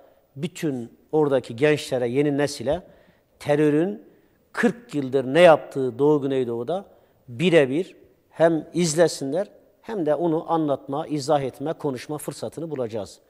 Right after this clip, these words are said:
Bunun da, e, hazırlığını yaptık. İnşallah Cuma günü Sayın, e, İçişleri Bakanımıza sunumu yapılacaktır.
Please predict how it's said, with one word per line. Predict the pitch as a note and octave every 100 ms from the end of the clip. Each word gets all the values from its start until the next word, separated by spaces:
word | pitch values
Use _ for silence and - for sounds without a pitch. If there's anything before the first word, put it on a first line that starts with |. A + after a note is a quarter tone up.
| _ _ _
Bunun | D#3+ D#3+ D3
da, | C3 - B2+
e, | B2+
hazırlığını | C3+ D3 D3+ C3+ B2+ A#2
yaptık. | D3+ D#3+ F3+ - _ _ _ _ -
İnşallah | D#3+ C#3+ C#3+ B2+ B2 A#2
Cuma | C3+ C#3 B2+
günü | B2 C#3+ F3 _ _ _
Sayın, | - - - C3+ C3+ A#2
e, | A#2+ A#2+
İçişleri | D#3+ - C#3 B2+
Bakanımıza | C3 A#2+ A2+ A2 D3 -
sunumu | - - C3 B2+
yapılacaktır. | A2 - G2+ - - -